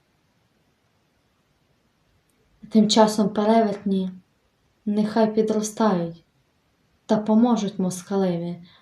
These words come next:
господарювати та з матері палатану сорочку знімати.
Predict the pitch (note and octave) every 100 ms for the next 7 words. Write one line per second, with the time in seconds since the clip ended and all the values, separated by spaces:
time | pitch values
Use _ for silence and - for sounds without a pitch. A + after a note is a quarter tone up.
0 | _ G3+ - - F#3+ F#3+ G3 G3 F#3 E3+
1 | - F3+ F3+ F3+ _ _ _ _ _ _
2 | _ _ _ _ - F#3 F#3 F3+ E3+ F3+
3 | F3 - F#3 F3 E3+ F3+ F3 - G3 E3+
4 | E3 - - E3 F3+ F3 E3 - -